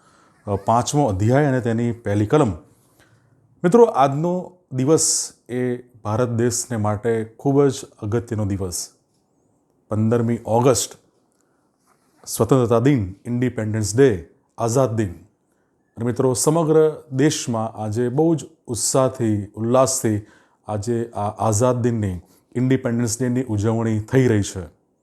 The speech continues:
અને મિત્રો, આપણો દેશ એ ગુલામીમાંથી આઝાદ થયો,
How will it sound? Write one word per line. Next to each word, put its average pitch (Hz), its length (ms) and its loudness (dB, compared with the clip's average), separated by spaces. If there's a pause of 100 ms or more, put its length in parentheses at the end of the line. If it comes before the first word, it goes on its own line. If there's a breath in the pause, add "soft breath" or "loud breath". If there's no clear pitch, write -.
(840)
અને 101 100 -4
મિત્રો, 113 480 2 (380 soft breath)
આપણો 107 300 -4
દેશ 143 480 4
એ 117 80 -2
ગુલામીમાંથી 113 560 -2
આઝાદ 110 480 2
થયો, 147 280 0